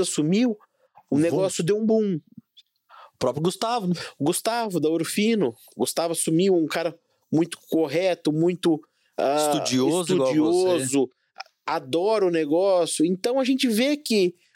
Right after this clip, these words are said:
Speaker 1: o Beto, o Beto da Sabiá trouxe o, o, até o, até o nosso grupo, né, do Noites Campeões,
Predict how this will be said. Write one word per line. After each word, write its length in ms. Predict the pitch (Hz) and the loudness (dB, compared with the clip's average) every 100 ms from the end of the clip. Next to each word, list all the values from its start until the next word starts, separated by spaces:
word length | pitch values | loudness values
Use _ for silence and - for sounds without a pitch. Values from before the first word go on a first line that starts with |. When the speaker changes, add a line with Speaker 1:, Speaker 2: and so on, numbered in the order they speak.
| - | -4
Speaker 1:
o 80 | |
Beto, 440 | 147 196 190 - 156 | -2 0 0 0 -2
o 20 | |
Beto 320 | 147 202 - | 0 -2 -2
da 80 | 185 | -2
Sabiá 300 | - 196 185 | -2 -2 -2
trouxe 340 | - 202 - | 0 -2 0
o, 140 | 214 190 _ | -2 -2 _
o, 300 | 196 214 - - | -2 0 0 -2
até 280 | 180 - 262 | -4 0 0
o, 140 | 247 | 2
até 320 | 175 180 175 214 | 2 0 0 -2
o 40 | |
nosso 280 | 226 - 170 | 0 -2 0
grupo, 280 | 202 214 165 | 0 0 0
né, 120 | 175 | 0
do 140 | 175 | 0
Noites 240 | 156 165 - | 0 0 0
Campeões, 500 | 160 143 175 147 | -4 0 0 2